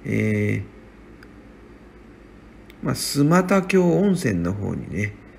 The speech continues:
向かっております。まあ、この道もですね、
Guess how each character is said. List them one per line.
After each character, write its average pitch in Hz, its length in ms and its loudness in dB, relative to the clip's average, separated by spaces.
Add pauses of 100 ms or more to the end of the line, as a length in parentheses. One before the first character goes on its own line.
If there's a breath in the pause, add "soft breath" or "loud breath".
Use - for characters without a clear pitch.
(200)
向 - 100 -10
か - 140 -8
っ 90 40 -8
て - 140 -12
お 87 80 -10
り - 80 -16
ま - 220 -18
す。 - 260 -20 (2000 loud breath)
ま - 120 2
あ、 139 40 2
こ 131 220 2
の 175 220 2
道 185 360 0
も 196 200 4
で 143 160 2
す - 160 -6
ね、 110 400 0